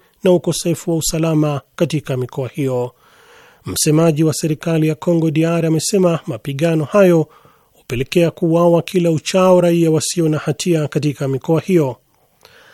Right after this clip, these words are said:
Hata hivyo, hajabainisha hatua zitakazochukuliwa na serikali na vyombo vya usalama katika mikoa hiyo baada ya kutolewa tangazo la kile kilichoitwa hali ya mzingiro.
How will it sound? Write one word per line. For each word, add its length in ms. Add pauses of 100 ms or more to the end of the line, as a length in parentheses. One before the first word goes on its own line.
(120)
Hata 280
hivyo, 200
hajabainisha 800
hatua 460
zitakazochukuliwa 1160
na 80
serikali 640
na 100
vyombo 360
vya 140
usalama 580
katika 360
mikoa 320
hiyo 400 (480)
baada 280
ya 60
kutolewa 680
tangazo 760 (100)
la 440
kile 260
kilichoitwa 880 (220)
hali 500
ya 80
mzingiro. 600